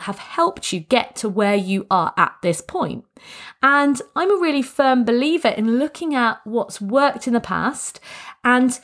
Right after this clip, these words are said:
kind of thanking yourself for that, not, certainly not berating yourself for it at all, because it got you to this point. But also I am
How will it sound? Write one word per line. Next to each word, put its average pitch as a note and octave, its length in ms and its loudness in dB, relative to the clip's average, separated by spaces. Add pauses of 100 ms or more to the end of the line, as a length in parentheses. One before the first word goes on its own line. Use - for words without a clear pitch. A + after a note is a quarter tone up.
(120)
kind F4+ 160 -2
of F#3+ 80 -4
thanking B3 520 0
yourself D#4 420 2
for - 140 -4
that, C#4 340 2
not, C#4 280 2
certainly E4+ 400 0
not D4+ 240 -2
berating B3+ 680 2
yourself F3 640 -2
for E3+ 240 -2
it - 80 -8
at - 220 -8
all, E3 360 0 (280)
because C#4 240 2
it G3 180 -6
got C#4+ 300 2
you B3+ 180 0
to G#3 300 -2
this F#3+ 180 0
point. F#3+ 420 -2 (440)
But D4 180 0
also E4 440 0
I C4 180 2
am C4 320 2